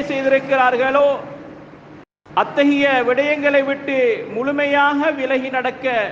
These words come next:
வல்லவன் அல்லாஹ் எனக்கும் உங்களுக்கும் தௌஃபீக்கு செய்வானாக.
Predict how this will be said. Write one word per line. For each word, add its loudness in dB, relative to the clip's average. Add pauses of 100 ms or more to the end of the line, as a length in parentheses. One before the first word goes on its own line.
(600)
வல்லவன் 0 (100)
அல்லாஹ் 2 (320)
எனக்கும் -6
உங்களுக்கும் -2 (100)
தௌஃபீக்கு -4
செய்வானாக. -2